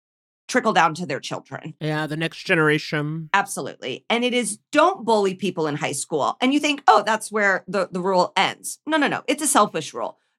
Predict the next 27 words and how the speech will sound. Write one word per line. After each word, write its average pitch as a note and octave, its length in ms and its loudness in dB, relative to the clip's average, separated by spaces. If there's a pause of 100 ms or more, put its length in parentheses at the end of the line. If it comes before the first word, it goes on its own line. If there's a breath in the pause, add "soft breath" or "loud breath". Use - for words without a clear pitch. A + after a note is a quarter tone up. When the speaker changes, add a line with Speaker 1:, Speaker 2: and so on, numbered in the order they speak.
Speaker 1:
Don't E4 260 4 (220)
bully C4 320 4
people G#3+ 340 0
in G3 80 2
high G3 200 4
school E3+ 400 2
because G#3 280 -2
they G#3+ 160 6
will B3+ 280 6
remember E3+ 440 0
that G3 340 4
and G3+ 160 0
they G3 100 4
will F3+ 180 4
try D#3 200 0
and C3+ 140 -4
kill G2+ 200 -6
you. A2 140 -10 (140)
Speaker 2:
That's D#3+ 200 -6
a D3 40 -10
fact. C#3 420 -4
Speaker 1:
So C#4+ 460 4 (380)
even E4+ 280 2
if C#4 140 -2
you G#3 220 2
are E3 100 4
like, D3 260 -2